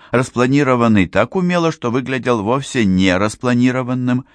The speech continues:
Это был уголок природы, возделанный столь искусно, что казался вовсе не возделанным. Французу, однако, такая запущенность пришлась не по вкусу. Наняв садовников, он принялся выкорчевывать вековые деревья,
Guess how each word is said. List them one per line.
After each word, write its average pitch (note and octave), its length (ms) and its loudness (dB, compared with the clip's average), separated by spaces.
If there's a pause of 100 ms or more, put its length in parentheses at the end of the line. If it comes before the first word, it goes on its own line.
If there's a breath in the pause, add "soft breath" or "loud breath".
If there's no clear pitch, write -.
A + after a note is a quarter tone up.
(520 loud breath)
Это G3+ 300 -2
был F#3+ 380 0
уголок D3+ 520 0
природы, E3 580 0
возделанный C#3 800 0
столь F#3 320 -4
искусно, D#3+ 440 -4
что B2 200 -8
казался A#2+ 680 -2
вовсе G#2+ 600 -2
не E2+ 320 0
возделанным. C3 1000 -2 (760)
Французу, F#3+ 680 0
однако, D#3 440 0
такая G#2 720 -2
запущенность G2+ 1000 -4
пришлась F#2+ 580 -2
не E2 200 -2
по F2+ 160 -4
вкусу. - 580 -10 (760 loud breath)
Наняв F3 380 2
садовников, F3 840 -2
он D#3+ 180 -2
принялся B2 600 0
выкорчевывать F#2+ 1000 -2
вековые D#2 640 -2
деревья, B2 720 -6